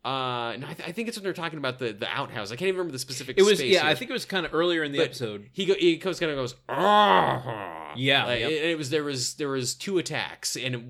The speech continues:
Speaker 1: one of them was a long boy.
Speaker 2: And I was gonna ask you about it, 'cause it, it, and I'm glad you specified that, 'cause it, when I heard it, it just sounded like one grunt with two undulations in it.
Speaker 1: Yeah.
Speaker 2: Uh, there wasn't a start and stop, but I'm glad you said that it was a long one and then a short one.
Speaker 1: Yeah, yeah, I caught that. Yeah,
Speaker 2: Okay.
Speaker 1: it's like,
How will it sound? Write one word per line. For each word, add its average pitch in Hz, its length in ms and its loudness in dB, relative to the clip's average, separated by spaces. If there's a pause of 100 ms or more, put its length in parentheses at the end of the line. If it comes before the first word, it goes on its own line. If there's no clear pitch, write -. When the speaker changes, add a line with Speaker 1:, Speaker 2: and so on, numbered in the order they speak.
Speaker 1:
one 147 120 -2
of 151 60 -4
them 156 120 -4
was 135 120 -6
a 135 60 -4
long 113 300 -4
boy. 82 160 -8
Speaker 2:
And 151 160 -4
I 180 40 -4
was 185 120 -2
gonna 233 140 0
ask 190 340 -2
you 156 80 0
about 113 240 -2
it, 113 80 -12
'cause 123 160 -8
it, 120 160 -6 (260)
it, 135 300 -8
and 139 100 -12
I'm 135 160 -2
glad 143 240 4
you 123 160 -2
specified 104 540 -4
that, 87 120 -10
'cause 110 180 -12
it, - 120 -14 (180)
when 131 220 -6
I 170 200 0
heard 165 200 2
it, 151 180 0
it 123 160 -8
just 123 200 -4
sounded 131 280 -2
like 110 160 -6
one 123 460 -4
grunt 120 320 -8
with 113 160 -16
two 123 240 -6
undulations 117 720 -8
in 175 140 -8
it. 220 160 -14
Speaker 1:
Yeah. 98 320 -2 (180)
Speaker 2:
Uh, 113 160 -6
there 120 140 -6
wasn't 117 220 -10
a - 20 -14
start 113 300 -6
and 113 100 -16
stop, 123 440 -8
but 113 300 -6
I'm 117 80 -12
glad 113 180 -4
you 113 60 -8
said 113 160 -8
that 107 160 -10 (100)
it 110 180 -14 (460)
was 131 200 -8
a 120 60 -4
long 139 340 2
one 127 220 0
and 110 120 -6
then 107 100 -6
a 98 60 -8
short - 260 -16
one. 147 140 -10
Speaker 1:
Yeah, 117 200 0
yeah, 85 120 -4
I 92 80 -6
caught 76 260 -12
that. 64 140 -16
Yeah, 110 60 -12
Speaker 2:
Okay. 90 200 -6
Speaker 1:
it's - 140 -16
like, - 100 -20